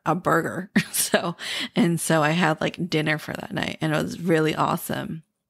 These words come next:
And there's, like, this other regular, um, there's this lady with her support dog, and she goes to, like, um, elderly places or, like, um,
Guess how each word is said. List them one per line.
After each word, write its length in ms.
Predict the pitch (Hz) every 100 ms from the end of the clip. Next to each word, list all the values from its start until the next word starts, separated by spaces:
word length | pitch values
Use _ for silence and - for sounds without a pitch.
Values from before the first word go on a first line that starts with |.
| _ - -
And 120 | 180
there's, 200 | 180 175
like, 140 | 175
this 140 | 160 156
other 260 | 175 175 175
regular, 500 | 165 160 165 160 165 - - - -
um, 200 | 175 175
there's 200 | 175 175
this 180 | 170 -
lady 300 | 170 170 170
with 160 | 165
her 180 | 170 160
support 600 | 156 - 170 - 156 -
dog, 380 | - 180 180 180 - - - - _
and 380 | 170 160 156 160
she 320 | - 170 156
goes 400 | 156 160 - -
to, 220 | - 156
like, 420 | 156 175 185 - -
um, 500 | 151 151 143 - 165 -
elderly 440 | 165 175 170 170
places 440 | 170 170 170 160
or, 120 | 175 180
like, 320 | 151 - -
um, 460 | - 95 - -